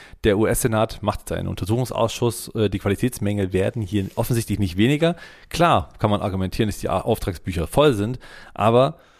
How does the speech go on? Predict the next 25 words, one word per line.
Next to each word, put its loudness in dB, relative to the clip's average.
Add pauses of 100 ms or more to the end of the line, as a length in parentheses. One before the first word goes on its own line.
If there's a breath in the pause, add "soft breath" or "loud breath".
(340 soft breath)
eher 6
mangels 2
Alternativen. -2
Und 0
ich -6
glaube, 2
das -2
Thema 2
ist, -4
dass -8
man -2
hier -4
eher 0 (340 soft breath)
belastete 0
Ergebnisse 0
am -4
Ende -4
hat. -8
Auch -2
natürlich 4
schlechte 0
Gewinne, 2
wenn 2
überhaupt 2
Gewinne, -4